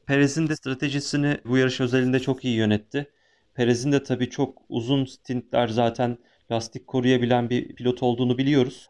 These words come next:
O da uzun stintiyle iyi bir iş çıkardı. Geç pit yaparak aslında yarışı sıralamanın sonrasında çok daha önlerde bitirmiş oldu. Umarım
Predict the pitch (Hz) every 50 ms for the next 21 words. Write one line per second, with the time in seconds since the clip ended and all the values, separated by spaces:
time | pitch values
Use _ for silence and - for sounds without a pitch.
0 | - - 120 117 113 127 127 - - - - - 117 117 135 123 - - _ -
1 | 117 117 113 117 117 117 107 113 113 113 - _ _ - - 120 117 113 110 110
2 | 107 107 - - - - 113 107 104 101 110 147 156 151 _ _ _ _ 117 113
3 | 110 - 117 117 117 - _ _ _ - 117 113 117 117 107 123 135 - - -
4 | _ _ _ _ _ _ - 107 110 - - 113 107 110 110 107 - - 127 123
5 | - _ _ _ _ _ _ _ - - - 117 117 113 117 113 117 117 120 123
6 | 120 - - - 123 113 110 107 107 107 - 113 107 123 135 131 _ - - 104
7 | - - 117 113 110 110 113 110 110 110 107 107 104 117 113 113 _ _ _ _
8 | _ _ - 107 - - 120 107 107 104 - - 110 104 104 104 135 151 - _
9 | _ _ _ _ - 147 156 156 147 151 156 135